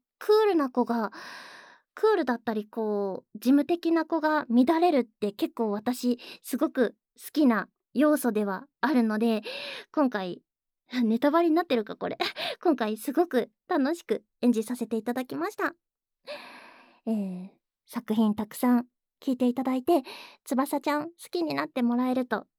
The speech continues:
嬉しいです。ということで、改めまして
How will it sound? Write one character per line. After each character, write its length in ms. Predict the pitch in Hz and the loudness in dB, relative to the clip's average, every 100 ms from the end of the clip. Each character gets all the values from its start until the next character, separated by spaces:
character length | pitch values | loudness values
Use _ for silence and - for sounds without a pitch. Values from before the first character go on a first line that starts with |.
| _ - | _ -4
嬉 140 | 233 254 | -2 0
し 160 | - | -2
い 20 | 233 | -2
で 120 | 233 | -2
す。 220 | - - _ _ _ - - - - - _ _ _ _ _ _ - | -4 -14 _ _ _ -20 -20 -18 -20 -20 _ _ _ _ _ _ -8
と 120 | 208 | -6
い 140 | 190 | -4
う 400 | 190 190 185 185 - | -4 -6 -8 -10 -12
こ 120 | 214 | -14
と 220 | - 220 220 | -6 -4 -2
で、 1080 | 214 226 233 240 240 247 247 254 262 277 - - - - - - - - | 0 2 4 4 4 4 4 4 4 4 2 -6 -8 -10 -12 -14 -16 -6
改 300 | 277 277 285 | -2 0 2
め 100 | 294 | 4
ま 140 | 302 381 | 4 4
し 60 | |
て 200 | - 320 | 4 2